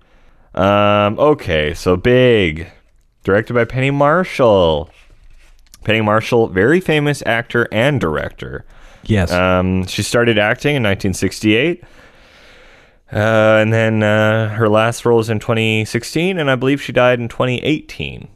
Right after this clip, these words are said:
Speaker 2: Correct.
Speaker 1: Uh, she directed some pretty big movies. Uh, Big, Awakenings,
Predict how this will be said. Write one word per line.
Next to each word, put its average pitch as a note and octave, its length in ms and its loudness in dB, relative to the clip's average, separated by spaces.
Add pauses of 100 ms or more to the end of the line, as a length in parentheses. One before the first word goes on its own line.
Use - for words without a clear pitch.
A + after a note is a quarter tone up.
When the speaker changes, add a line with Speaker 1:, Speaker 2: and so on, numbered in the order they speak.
(160)
Speaker 2:
Correct. - 540 -6
Speaker 1:
Uh, D#2+ 760 2
she C3+ 240 0
directed F#3 420 0
some F3+ 340 -4
pretty E3+ 420 -2
big B2+ 320 -2
movies. B2 560 -2
Uh, E2 320 2 (120)
Big, G#2+ 520 0 (440)
Awakenings, G#2 1080 0